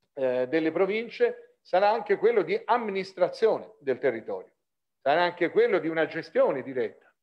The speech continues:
E basti pensare in questi giorni che cosa significa per, eh, la crisi, eh, di emergenza sanitaria che viviamo col covid o quello che saranno le prospettive di ripresa economica per rendersi conto come, come, come questa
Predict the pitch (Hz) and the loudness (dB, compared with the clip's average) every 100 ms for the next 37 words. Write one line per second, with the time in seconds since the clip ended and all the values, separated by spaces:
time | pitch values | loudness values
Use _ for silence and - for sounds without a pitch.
0 | _ _ _ _ - 123 160 165 156 147 | _ _ _ _ -6 0 2 0 -4 -4
1 | 151 - 180 165 135 151 151 143 165 180 | -4 0 2 2 -2 -8 -8 -6 0 0
2 | 151 139 - 151 151 - 156 180 147 143 | 0 -4 -2 -2 -2 -6 -8 -8 -4 -2
3 | 127 139 135 135 127 127 165 196 170 143 | 0 0 2 4 2 -2 -6 -8 -8 -10
4 | 151 156 _ _ _ _ - 139 139 135 | -10 -12 _ _ _ _ -4 0 0 0
5 | 160 160 156 208 202 180 170 160 190 190 | 0 0 0 0 0 -2 -2 0 2 4
6 | 170 156 156 170 185 160 160 151 226 185 | 2 0 -4 -2 -2 -2 -6 0 2 2
7 | 165 165 156 165 - - _ _ 202 202 | 0 0 2 0 -4 -14 _ _ 2 2
8 | 185 175 185 196 185 190 170 175 170 214 | 2 0 2 2 2 0 -2 -2 -2 0
9 | 180 175 170 208 185 196 214 247 247 160 | 0 0 0 0 2 0 0 0 -2 -2
10 | 147 147 165 165 - 147 190 196 175 131 | 0 0 0 -2 -4 -4 -2 -2 -4 -4
11 | 147 139 151 143 - 156 151 190 - 151 | -6 -8 -12 -12 -12 -12 -6 -4 0 -2
12 | - | -2